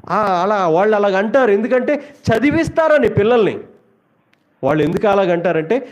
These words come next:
చదివిస్తారని. అయితే ప్రియమైన వర్లరా, చూడండి, దేవుని గురించి విద్య లేకపోతే, బైబిల్ ఏమంటుందంటే, దేవుని గురించి తెలుసుకోకపోతే, దేవుణ్ణి ఎరగకపోతే, దేవుణ్ణి కలిగి ఉండకపోతే,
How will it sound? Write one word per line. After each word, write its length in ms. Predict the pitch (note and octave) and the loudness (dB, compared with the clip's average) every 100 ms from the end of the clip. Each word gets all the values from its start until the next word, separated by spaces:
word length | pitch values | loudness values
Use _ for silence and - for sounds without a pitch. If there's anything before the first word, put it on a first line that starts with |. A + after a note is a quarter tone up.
| - | -18
చదివిస్తారని. 840 | - A3+ C4+ C#4+ C#4+ C4 D3 G2+ - _ _ _ _ | -2 0 2 0 0 0 0 -4 -12 _ _ _ _
అయితే 300 | C3 D#3 D#3 | -6 -2 0
ప్రియమైన 400 | C#3+ - C3+ B2+ | -2 -2 -2 0
వర్లరా, 500 | A#2 A2 G#2+ F#2+ F#2+ - - - A3 | -2 -2 -4 -4 -6 -8 -18 -8 -2
చూడండి, 300 | F#3+ D3+ D3 - | 0 -2 -6 -14
దేవుని 600 | D3 F#3+ G#3+ C#4+ D4 C#4+ | -6 0 4 4 4 0
గురించి 680 | C4 C#4+ C#4+ C#4 C#4 C#4+ C#4 | 0 0 0 -2 -2 -2 0
విద్య 400 | A3+ A#3 F#3+ C4 | -2 -4 -2 0
లేకపోతే, 640 | C4 B3 B3 A#3+ A3 A3 G3+ | 2 0 0 0 0 2 0
బైబిల్ 400 | D#3+ E3 G3+ G3+ | 0 -2 0 0
ఏమంటుందంటే, 760 | F3 E3 E3 C#3 C3 C#3 A2+ - - | 0 -2 -2 -4 -2 -4 -4 -8 -20
దేవుని 540 | D3 D3 A3 D4 D4+ C#4+ | -6 0 2 2 2 0
గురించి 340 | C#4+ C#4 C4 | 0 -2 -4
తెలుసుకోకపోతే, 960 | G#3 G3 - - G#3+ G3 D#3 D3 D3+ C3 - - | 0 0 0 0 0 2 0 0 0 0 -6 -18
దేవుణ్ణి 680 | C#3+ C3+ G#3+ C#4 D4 C4 C4+ | -10 0 2 4 4 2 2
ఎరగకపోతే, 1000 | F3 F3 A3+ A#3+ A3 F#3 D#3 E3+ D3 A2 - - C#3 | 2 0 2 0 0 -2 -2 0 0 -2 -12 -20 -12
దేవుణ్ణి 560 | C#3 A3 C#4+ D4 C4+ | 0 2 4 2 0
కలిగి 400 | C#4 G#3+ B3 C4+ | 0 0 2 2
ఉండకపోతే, 880 | C#4+ B3+ G3+ E3+ D#3 D#3 C3+ C3 C3 | 2 2 0 0 -2 0 0 -2 -4